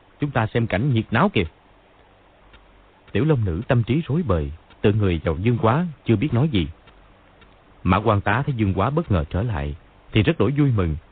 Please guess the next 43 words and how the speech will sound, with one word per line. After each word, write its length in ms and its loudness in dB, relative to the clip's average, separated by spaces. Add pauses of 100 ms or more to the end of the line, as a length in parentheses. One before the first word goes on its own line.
(240)
bước 180 4
lại 180 2
hỏi 200 -2
câu 140 0
này 160 0
câu 160 0
nọ. 260 0 (500)
Không 220 2
hiểu 180 0
rằng 320 0
Dương 160 4
Quá 260 2
và 80 2
Tiểu 160 -4
Long 200 0
Nữ 180 -2
lúc 160 -2
này 280 0
không 260 0
thích 180 -2
có 100 2
ai 200 0
quấy 100 2
nhiễu 200 4
họ. 220 2 (1600)
Doãn 240 2
Khắc 200 -4
Tây 280 2
từng 180 0
nghe 180 2
Cầu 240 2
Thiên 200 2
Nhẫn 320 2
hai 140 4
chục 180 0
năm 180 4
về 100 0
trước, 220 2 (440)
uy 200 4
danh 200 2
lừng 220 0
lẫy 220 -4
Nam 220 2